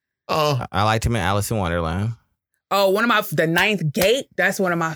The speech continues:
Speaker 3: favorite movies right there. That's an occult movie. I love that movie.
Speaker 1: Uh, but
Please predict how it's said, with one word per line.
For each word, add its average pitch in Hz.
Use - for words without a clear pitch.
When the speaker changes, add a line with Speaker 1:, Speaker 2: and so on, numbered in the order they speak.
Speaker 3:
favorite 190
movies 165
right 156
there. 160
That's 165
an 160
occult 147
movie. 143
I 151
love 156
that 143
movie. 147
Speaker 1:
Uh, 113
but 160